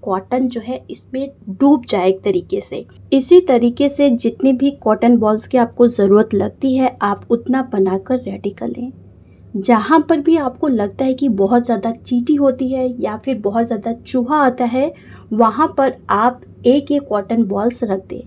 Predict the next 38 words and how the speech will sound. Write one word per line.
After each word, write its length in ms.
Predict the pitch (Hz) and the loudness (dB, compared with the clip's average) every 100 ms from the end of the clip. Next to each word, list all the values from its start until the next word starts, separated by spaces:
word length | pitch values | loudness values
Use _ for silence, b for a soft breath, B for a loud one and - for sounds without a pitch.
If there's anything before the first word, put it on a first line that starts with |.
| B B B | B B B
बच्चों 360 | - 208 - 233 | -4 -4 -4 -2
को 140 | 240 233 | 2 0
ध्यान 360 | - 214 202 | 0 -4 0
में 140 | 220 208 | 0 -2
रखते 340 | 220 - 269 | -4 -4 0
हुए। 240 | 247 226 262 B B - | 2 2 0 B B 2
और 180 | 240 240 - | 2 0 -4
आप 260 | 202 226 262 | 0 2 2
ये 180 | 277 277 | 0 -2
काम 400 | 262 214 214 240 - | -2 -4 -2 -2 -2
हमेशा 540 | 240 226 269 - 294 294 | -2 0 0 -2 -4 -4
रात 360 | 226 196 233 | -2 -4 0
में 100 | 247 | -2
सोने 340 | 247 - 220 254 | 0 0 4 4
जाएं 280 | 247 208 277 B B - | 4 2 0 B B -6
उससे 300 | 247 - 208 190 | -6 -4 -8 -4
पहले 320 | 226 208 220 | -6 -2 2
ही 180 | 240 226 | 4 2
करें। 340 | - - - - - b b - - | -6 -8 -8 -12 -16 b b -18 0
चींटी 380 | 277 247 285 294 | 2 2 0 2
हो, 220 | 262 262 | 0 0
चूहा 440 | 262 277 269 254 | 0 4 4 4
हो 360 | 277 269 262 269 B B - | 4 6 4 2 B B 0
या 160 | 269 285 | 0 2
फिर 140 | 330 | -2
कीड़े 320 | 294 294 254 | 0 2 6
मकोड़े 380 | 262 247 233 220 | 6 4 2 2
हो, 260 | 233 269 320 B - | 2 2 -2 B -12
जहाँ 340 | 208 262 254 311 | -2 0 2 2
पर 160 | 330 | 2
भी 120 | 311 302 | 2 2
लगता 280 | 269 254 254 | 0 0 -2
है 120 | 262 | -2
फर्श 440 | 262 254 254 247 | 2 4 4 2
पे, 340 | - 254 240 240 | 0 4 6 4
बेड 320 | 202 214 226 | 4 2 0
के 100 | 262 | 0
नीचे, 560 | 262 240 240 247 247 247 | 0 0 2 2 2 0